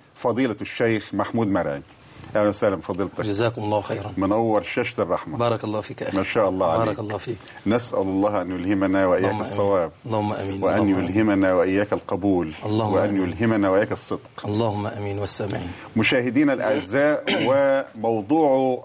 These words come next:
Speaker 1: حلقة اليوم العلم الذي نرفعه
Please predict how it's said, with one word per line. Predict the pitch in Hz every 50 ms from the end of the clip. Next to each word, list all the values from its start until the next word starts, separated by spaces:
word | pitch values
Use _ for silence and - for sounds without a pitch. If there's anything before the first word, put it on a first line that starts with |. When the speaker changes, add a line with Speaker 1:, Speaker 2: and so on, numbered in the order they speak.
| - -
Speaker 1:
حلقة | - 139 139 123 - 120 113 -
اليوم | 107 104 107 113 123 127 127 123 120 117 110 117 - - - _ _ _ _ - - - -
العلم | 113 107 104 95 98 120 147 156 135 110 90 85 80 - - - _ - - - -
الذي | 104 101 104 113 127 131 120 120 107
نرفعه | 101 104 101 95 - - - 156 156 135 127 110 98 104 98 92